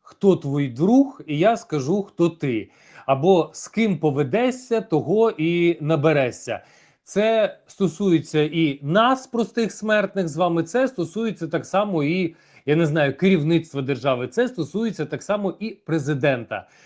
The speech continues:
Але справа в тому, що смертні всі. І президент, і навіть його найближчий друг, е, Єрмак, який до певного часу здавався просто якоюсь безсмертною людиною, ну,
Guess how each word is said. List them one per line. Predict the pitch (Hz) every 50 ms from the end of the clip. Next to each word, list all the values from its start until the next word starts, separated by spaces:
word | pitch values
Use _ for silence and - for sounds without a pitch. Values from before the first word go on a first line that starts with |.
| - - -
Але | 143 156 170 180 185 180 -
справа | - - 208 240 240 233
в | 226
тому, | - - 180 262
що | 190 - 160
смертні | 147 - 202 226 214 202 - 160 151
всі. | - - - 120 107 95 87 _ _ _ _ _ _ -
І | 208 226 254 240 - - -
президент, | 175 190 160 160 196 185 220 262 269 285 277 262 240
і | 277 330 190 190 202 202 202 190 -
навіть | 156 151 190 202 190 190 151 - 170
його | 180 156 147 170 180 156
найближчий | 147 160 170 160 131 160 190 190 170 156 - - - 143 135
друг, | 127 120 165 175 185 180 165 - - _ - _ _ - - - -
е, | 131 135 139 143 143
Єрмак, | 123 165 170 185 202 240 254 254 247 208
який | 160 - - 180 175
до | 151 160
певного | 156 185 170 156 160 156
часу | 151 202 208 - - 147
здавався | 135 156 165 175 - -
просто | 123 - - 139 147 165 175 190 185 170 - - - 139
якоюсь | 139 139 143 165 156 143 131 107
безсмертною | 104 98 98 156 156 156 - - - 156 160 165 170 170 165 139 - - 139 135 135 135
людиною, | 135 139 135 131 165 190 180 156
ну, | 139 147 156 156